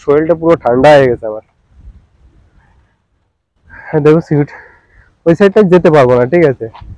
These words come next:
যেহেতু সিকিউরিটি দাদা রয়েছে, ওই সাইডটা যেতে পারবো না, ওই সাইডটা লক। দেখি তবু একবার জিজ্ঞেস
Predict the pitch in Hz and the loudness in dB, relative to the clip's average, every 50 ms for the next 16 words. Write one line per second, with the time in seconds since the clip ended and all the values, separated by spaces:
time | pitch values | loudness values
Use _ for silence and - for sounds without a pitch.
0 | _ _ _ - - 160 160 175 156 - 170 165 170 170 180 175 180 180 180 180 | _ _ _ -6 -4 -4 -4 -4 -6 -4 -2 -2 -2 -2 -2 0 2 2 2 2
1 | 165 151 165 175 170 151 151 165 165 160 147 160 147 147 165 151 147 156 143 - | 2 2 2 2 2 0 -2 -4 -4 -4 -2 -2 -2 -2 -2 -2 -2 -2 -2 -2
2 | 143 143 143 143 156 160 151 147 143 - 156 147 - 156 135 123 131 143 139 117 | -2 -2 -2 -2 0 0 0 -2 -2 -4 -8 -6 -6 -6 -4 0 2 2 2 0
3 | - _ _ _ _ _ _ _ _ - 165 175 185 190 180 180 170 175 170 160 | -2 _ _ _ _ _ _ _ _ -6 -6 -4 -4 -4 -4 -2 0 0 0 0
4 | 170 151 127 123 123 131 156 156 | -2 -4 -4 -6 -6 -6 -8 -8